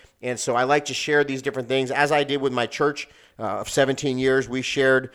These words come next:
these types of things so that they knew where I was at. We're in a new season. God is gonna be doing many different things. We're extremely busy. And so thank you for your prayers and thank you for your support. I appreciate it. I wanna get into a few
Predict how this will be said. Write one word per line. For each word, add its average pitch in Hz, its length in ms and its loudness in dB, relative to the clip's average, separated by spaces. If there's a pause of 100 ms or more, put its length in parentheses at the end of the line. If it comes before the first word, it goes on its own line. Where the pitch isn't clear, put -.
(260)
these 123 200 -4
types 127 320 0
of 117 80 -8
things 123 320 0
so - 100 -12
that 110 140 -6
they 123 160 -2
knew 127 240 0
where 117 180 0
I 113 80 2
was 113 200 -4
at. 120 160 0
We're 135 140 0
in 135 100 -2
a - 20 -4
new 151 160 2
season. 160 460 -2
God 143 200 4
is 139 100 0
gonna 139 160 2
be 127 80 -4
doing 131 280 0 (300)
many 151 320 4
different 147 340 0
things. 147 440 2 (320)
We're 123 120 0
extremely 165 640 4
busy. 139 500 2 (280)
And 123 340 0
so 123 380 4
thank 151 280 0
you 160 60 -4
for 160 100 -6
your 156 120 4
prayers 170 380 6
and 143 80 0
thank 147 220 2
you 165 80 -6
for 165 120 -4
your 165 100 -2
support. 160 420 -4
I 120 80 -2
appreciate 135 520 -4
it. 82 120 -14 (220)
I 123 40 -4
wanna 214 220 4
get 220 160 2
into 202 320 0
a 143 60 0
few 196 420 -6